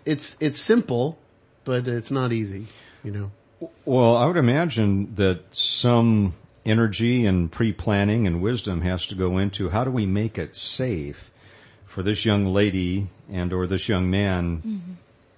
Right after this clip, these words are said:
Speaker 2: to develop a relationship with us. How do you make it safe for
Speaker 3: Mm-hmm.
Speaker 2: them in a,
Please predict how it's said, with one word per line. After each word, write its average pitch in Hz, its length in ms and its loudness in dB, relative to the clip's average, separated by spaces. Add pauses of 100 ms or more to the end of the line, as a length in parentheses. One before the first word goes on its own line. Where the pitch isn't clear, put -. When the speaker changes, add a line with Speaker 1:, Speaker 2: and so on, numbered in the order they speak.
(180)
Speaker 2:
to 107 140 -4
develop 95 340 0
a 92 80 -2
relationship 82 680 -2
with 76 140 -8
us. - 220 -8 (280)
How 143 160 -2
do 151 120 -6
you 143 140 -4
make 78 240 -6
it 76 120 -14
safe 76 360 -8
for 226 60 -8
Speaker 3:
Mm-hmm. 151 160 -4
Speaker 2:
them 117 280 -2
in 113 80 -2
a, 110 140 -2